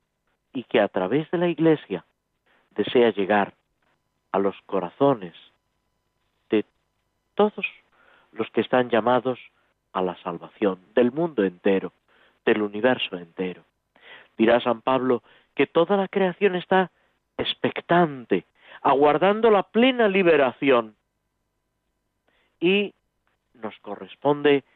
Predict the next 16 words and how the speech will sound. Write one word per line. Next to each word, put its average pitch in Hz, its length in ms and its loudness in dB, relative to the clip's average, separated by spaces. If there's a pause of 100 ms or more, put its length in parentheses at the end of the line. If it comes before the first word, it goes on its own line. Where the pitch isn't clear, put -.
(280)
a 113 100 -2
nosotros 98 800 -4 (500)
completar 143 960 2 (280)
lo 147 220 2
que 139 140 0
falta 196 600 0 (300)
a 135 80 2
la 120 100 4
pasión 117 500 -2
de 110 100 0
Cristo, 113 560 -2 (1500)
uniéndonos 127 760 0 (500)
al 101 260 2
Señor. 92 420 -6 (1600)
Es 143 100 0 (100)
Cristo, 202 600 0